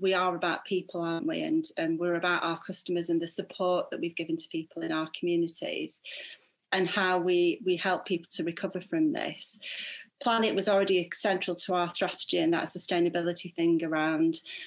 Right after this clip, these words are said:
um, what do we do to reduce carbon emissions, but also fuel poverty and people living in a de-, a decent warm home. And,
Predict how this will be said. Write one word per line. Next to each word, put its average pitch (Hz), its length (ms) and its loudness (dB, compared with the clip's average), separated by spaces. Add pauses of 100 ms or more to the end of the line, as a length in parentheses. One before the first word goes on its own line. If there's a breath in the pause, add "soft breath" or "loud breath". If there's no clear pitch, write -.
(160 loud breath)
um, 170 340 4
what 180 220 2
do 185 80 2
we 180 80 2
do 175 180 2
to 170 180 -2
reduce 175 320 2
carbon 202 380 4
emissions, 151 460 2
but - 160 2
also 175 340 2
fuel 196 280 2
poverty 196 640 0 (100)
and 170 180 4
people 180 280 0
living 180 220 4
in 170 40 6
a 165 40 4
de-, 175 180 2
a 180 100 2
decent 175 380 2
warm 170 240 4
home. 170 480 2 (920 loud breath)
And, 170 340 2